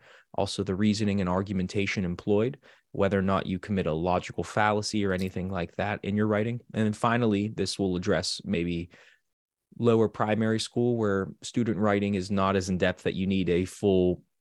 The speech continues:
semantic analysis of it, where a teacher can input their own rubric and it will provide feedback based on the criteria that you give it.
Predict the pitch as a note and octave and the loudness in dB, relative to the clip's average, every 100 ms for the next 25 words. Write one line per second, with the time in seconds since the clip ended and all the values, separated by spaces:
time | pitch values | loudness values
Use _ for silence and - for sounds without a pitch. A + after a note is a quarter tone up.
0 | - - G2 F2+ F#2 - F2 F2+ F2+ F#2 | -12 -4 0 0 -2 -2 -2 -2 -2 -4
1 | F#2 A2+ G#2+ G2 - - - - A2 G#2+ | -4 0 2 2 -2 -20 -20 0 2 2
2 | - B2 A2+ A2+ G#2 G2 G#2 - F#2 G2+ | 0 -6 -4 -2 -2 0 -2 2 2 2
3 | F#2+ F#2 D#2+ B1+ - - - G2 F#2+ F#2+ | 0 -2 -2 -6 -10 -14 -6 -2 0 -2
4 | - F#2 F#2 F#2 F#2 F2+ F2 - G#2 F2 | -4 -6 -2 0 0 -2 -4 -6 -6 -4
5 | F2 E2+ _ F#2+ F2 - - - F#2 F2+ | -4 -6 _ -2 -2 -4 -10 -6 -4 -4
6 | F2+ F2+ F2+ - - F#2+ - A2+ G2+ F2 | -6 -6 -6 -4 -4 -4 -2 -2 0 -4
7 | - E2 F2+ F2 - - | -6 -12 -8 -6 -6 -12